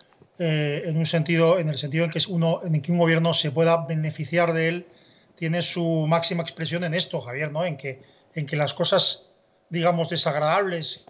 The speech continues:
que lanzan a, a la Comisión Interterritorial y cosas tan, tan, eh, relevantes como las medidas sanitarias de protección, etcétera, bueno, pues parece que de, de repente el gobierno reparte,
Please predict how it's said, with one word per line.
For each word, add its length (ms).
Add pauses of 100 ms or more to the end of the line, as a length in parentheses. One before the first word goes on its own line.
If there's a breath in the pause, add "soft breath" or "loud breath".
que 60
lanzan 360
a, 200 (280 loud breath)
a 140
la 140
Comisión 360
Interterritorial 800 (300 loud breath)
y 60
cosas 300
tan, 380 (340)
tan, 760
eh, 720 (480)
relevantes 680
como 180
las 120
medidas 260
sanitarias 480
de 80
protección, 520
etcétera, 560 (300 loud breath)
bueno, 160
pues 140
parece 320
que 80
de, 180
de 100
repente 320
el 60
gobierno 380
reparte, 680